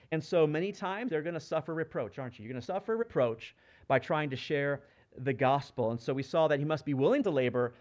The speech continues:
work hard, and willing to even suffer for the sake of Christ. And the sixth one we looked at comes from verse eleven, and it says, uh, basically in verse eleven, "These things command and teach."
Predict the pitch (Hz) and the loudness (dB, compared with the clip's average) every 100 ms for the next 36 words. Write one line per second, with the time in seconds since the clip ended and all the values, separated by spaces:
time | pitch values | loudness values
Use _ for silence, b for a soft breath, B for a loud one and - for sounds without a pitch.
0 | b b - 139 202 208 165 147 143 139 | b b -6 0 0 2 2 4 0 -6
1 | - 165 175 185 196 185 175 165 165 151 | -4 -2 0 -2 -4 -6 -6 -6 -6 -10
2 | b b - 196 175 135 123 131 120 - | b b -4 0 2 0 -4 -4 -8 -4
3 | 135 120 104 b b - 160 135 104 - | -4 -4 -14 b b -10 -2 0 0 -8
4 | _ - 147 185 - 330 - 196 180 170 | _ -6 -2 -2 -2 -6 -4 0 0 0
5 | 156 151 147 147 165 156 156 _ _ _ | -2 2 2 2 2 4 0 _ _ _
6 | _ _ - 175 226 233 170 135 156 - | _ _ -10 -2 0 2 2 2 2 2
7 | 131 147 160 113 123 156 156 156 143 143 | 0 4 4 4 0 -2 0 2 2 0
8 | B B B B 170 196 147 135 139 131 | B B B B 2 2 0 -2 0 4
9 | 127 139 127 156 147 151 131 - 139 143 | 4 4 0 0 0 -2 -2 -2 -2 -2
10 | 120 110 - 185 131 - - | -2 -6 -6 -8 -10 -14 -20